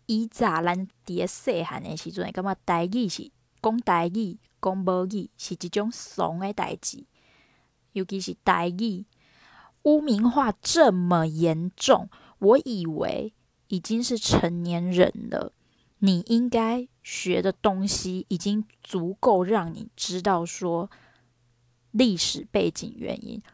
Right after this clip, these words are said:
我小的时候，说实话，我自己也是在这种背景环境下生长上来的。因为在学校，你讲台语就是会被人家觉得说很怂，这个、那个、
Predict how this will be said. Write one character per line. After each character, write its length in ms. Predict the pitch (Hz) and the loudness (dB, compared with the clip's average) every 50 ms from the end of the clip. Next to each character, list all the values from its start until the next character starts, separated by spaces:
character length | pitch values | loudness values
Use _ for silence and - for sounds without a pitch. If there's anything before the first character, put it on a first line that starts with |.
| _ _ - | _ _ -4
我 140 | 208 247 277 | -4 -2 -2
小 280 | - - 208 170 170 175 - _ | -2 -2 0 0 0 -2 -4 _
的 100 | - 196 | 2 2
时 300 | 180 175 - - 180 170 | 2 2 0 -2 0 0
候， 400 | 196 - 233 214 190 - - - _ _ _ _ _ _ _ _ _ _ _ _ _ _ _ _ _ _ _ _ _ _ _ _ | 0 4 4 4 4 4 2 -4 _ _ _ _ _ _ _ _ _ _ _ _ _ _ _ _ _ _ _ _ _ _ _ _
说 240 | - - - 302 320 | -8 0 0 2 2
实 200 | - - 202 214 | 2 -2 -4 -2
话， 160 | 226 247 202 | -2 -2 0
我 140 | 160 160 165 | 0 -2 -4
自 140 | - - 247 | -4 -4 -4
己 120 | 214 175 | -2 0
也 120 | 170 165 | 0 0
是 120 | 165 196 190 | 0 0 0
在 140 | 214 202 190 | 0 2 2
这 80 | 208 | 0
种 180 | 190 165 190 175 _ - | -2 -2 -4 -10 _ -2
背 180 | - 220 180 165 | -2 0 0 0
景 180 | - - - | -4 -10 -12
环 220 | - - 180 156 156 | -12 -12 -12 -12 -10
境 220 | 165 196 180 170 | -8 -8 -8 -6
下 120 | 175 170 170 | -8 -8 -10
生 240 | - - 175 165 | -10 -10 -10 -10
长 240 | 165 - - - - | -8 -10 -10 -10 -8
上 140 | 180 180 - - - | -8 -8 -8 -10 -12
来 160 | - - - | -14 -14 -14
的。 100 | - - _ - - - - - - - _ _ _ _ _ _ _ _ _ _ _ _ _ _ - | -16 -16 _ -20 -20 -20 -20 -20 -20 -20 _ _ _ _ _ _ _ _ _ _ _ _ _ _ -4
因 100 | - 269 | -2 0
为 80 | 294 294 | 2 2
在 140 | 294 269 | 2 0
学 180 | 240 - 180 170 | 2 0 -2 -2
校， 320 | 175 - 208 170 - - - _ _ _ _ - | 0 0 0 0 -2 -4 -10 _ _ _ _ -10
你 100 | 202 190 | -8 -6
讲 200 | - 202 175 165 | -4 -4 -4 -4
台 220 | 170 180 165 165 | -4 -4 -4 -4
语 140 | 165 165 - | -4 -6 -6
就 120 | 175 185 185 | -6 -8 -6
是 120 | 196 202 | -4 -2
会 100 | 196 190 | -4 -2
被 140 | 190 202 180 | -2 -2 -4
人 120 | 160 160 | -2 -4
家 200 | 160 165 165 160 | -4 -4 -4 -4
觉 180 | 165 - 175 165 | -6 -6 -8 -8
得 100 | 151 160 | -8 -8
说 240 | 175 - 165 160 170 | -10 -8 -10 -8 -8
很 220 | - - 170 156 | -8 -8 -10 -10
怂， 400 | 156 - - - - - - - _ _ _ _ | -10 -12 -10 -10 -8 -8 -10 -16 _ _ _ _
这 100 | - - | -10 -8
个、 100 | 311 277 208 | -6 -6 -6
那 180 | 196 226 262 254 | -6 -6 -4 -2
个、 220 | 226 202 196 196 | -2 -2 -4 -4